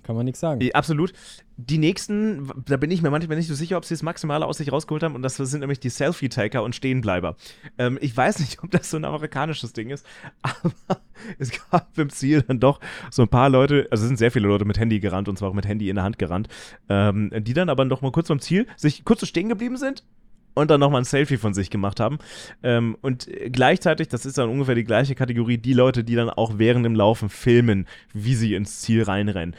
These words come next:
Speaker 2: Entweder mit einer GoPro oder auch mit dem Handy beispielsweise. Das gibt's im Triathlon, glaub ich, nicht, ne? Da ist sowas auf jeden Fall
Speaker 1: Ist ver-,
Speaker 2: verboten,
Speaker 1: ist
Speaker 2: kann ich mir
Speaker 1: verboten,
Speaker 2: vorstellen.
Speaker 1: ja, ja, ist verboten. Aber Marvin sagt,
Speaker 2: Ist eigentlich
Speaker 1: ist
Speaker 2: bei
Speaker 1: das
Speaker 2: Laufveranstaltungen schon auch verboten, glaub ich.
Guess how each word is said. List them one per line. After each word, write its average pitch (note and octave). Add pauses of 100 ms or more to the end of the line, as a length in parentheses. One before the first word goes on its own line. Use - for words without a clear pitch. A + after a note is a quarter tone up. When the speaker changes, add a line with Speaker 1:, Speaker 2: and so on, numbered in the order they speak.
(140)
Speaker 2:
Entweder A2
mit G#2+
einer G2
GoPro A#2 (280)
oder A#2
auch G#2+
mit A2
dem G2+
Handy G#2
beispielsweise. F2+ (160)
Das A#2
gibt's -
im C3
Triathlon, D3
glaub A#2
ich, G2+
nicht, G#2
ne? G#2
Da G#2+
ist G#2
sowas G#2
auf F#2+
jeden G#2+
Fall F#2+
Speaker 1:
Ist - (460)
ver-, -
Speaker 2:
verboten, C3
Speaker 1:
ist E3+
Speaker 2:
kann C#3+
ich C3+
mir D3
Speaker 1:
verboten, C#3+
Speaker 2:
vorstellen. A2+
Speaker 1:
ja, A#2
ja, A#2
ist -
verboten. A#2+ (220)
Aber D3
Marvin D3
sagt, C#3+
Speaker 2:
Ist G#2
eigentlich B2
Speaker 1:
ist -
Speaker 2:
bei -
Speaker 1:
das G#2
Speaker 2:
Laufveranstaltungen F#2+
schon F2+
auch -
verboten, D#2+
glaub G2+
ich. -